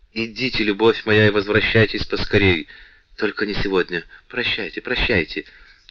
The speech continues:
И она ещё раз нагнулась, чтобы поцеловать своего возлюбленного, а затем скрылась.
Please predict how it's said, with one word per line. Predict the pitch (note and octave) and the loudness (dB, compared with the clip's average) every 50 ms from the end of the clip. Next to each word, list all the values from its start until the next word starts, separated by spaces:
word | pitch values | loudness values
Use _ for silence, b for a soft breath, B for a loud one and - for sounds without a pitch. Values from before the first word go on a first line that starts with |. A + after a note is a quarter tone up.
| - | -6
И | - - | -4 -2
она | F2+ G2 G2+ | 0 2 2
ещё | G2 F#2 - - A2+ G#2 | 2 2 2 0 0 2
раз | G2+ G2 F#2 - - | 2 2 0 0 -4
нагнулась, | G2 F2 F2+ F2+ G2+ G#2+ G#2 G2+ - | -4 -4 -4 -4 -4 -2 -2 -2 -4
чтобы | - - - F2+ F2 E2+ | -4 -6 -4 -2 -4 -2
поцеловать | - F2 - - - E2+ E2+ E2 E2+ F2+ F2+ - | -4 -6 -6 -4 -4 -2 -2 0 2 0 0 0
своего | - - - E2+ D#2+ D#2+ E2 D#2+ D#2 | -4 -6 -4 -2 -2 0 -2 -2 -2
возлюбленного, | D#2 D2 D2+ D2+ D2+ F#2+ A2+ A2+ A2 G#2+ G#2 G#2+ G#2 G2+ G#2 - | -2 -4 -4 -6 -6 -6 -6 -4 -4 -4 -4 -2 -2 -2 -2 -4
а | - - E2 | -4 -6 -6
затем | D#2+ D#2 D2+ - F2 F2 F2+ | -6 -6 -4 -4 -4 -4 -4
скрылась. | - - - - E2+ E2 D2+ D2 D2 - - - | -6 -8 -6 -4 -4 -4 -4 -4 -6 -10 -10 -16